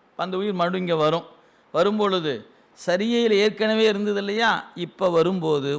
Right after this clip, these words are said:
பூசைக்கு வருகிற உயிரா வந்துரும். நீங்க அதெல்லாம் எண்ணி பார்த்தீங்கன்னா தான், நாம இன்னைக்கு ஏதோ பூசை பண்றோம்னா, ஏதோ நேத்து நினைச்சோம் இன்னைக்கு பண்ணிட்டோம்லாம் இல்ல. ஏதோதோ பிறப்புல எப்பவோ செஞ்சு வச்ச புண்ணியத்தின் வாசனை,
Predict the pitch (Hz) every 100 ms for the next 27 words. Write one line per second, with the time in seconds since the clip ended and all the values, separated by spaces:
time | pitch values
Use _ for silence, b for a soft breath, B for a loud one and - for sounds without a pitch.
0 | 127 208 240 202 202 196 185 180 175 170
1 | 175 180 170 147 143 - _ _ _ _
2 | _ _ _ _ _ _ _ _ _ _
3 | _ _ _ _ _ _ _ _ 139 143
4 | 147 156 175 190 170 190 202 - 170 160
5 | 165 160 151 - 196 185 160 160 151 143
6 | 147 175 - 170 170 165 131 156 156 151
7 | 151 170 - - B B B - 160 180
8 | 160 170 175 165 160 170 165 202 185 165
9 | 131 156 175 175 165 170 165 160 160 156
10 | 131 - B B _ - 127 139 156 160
11 | 165 202 - 170 175 - 170 185 160 135
12 | 160 170 196 190 165 160 165 160 135 156
13 | 123 139 165 180 180 170 165 156 151 131
14 | 135 151 - 147 147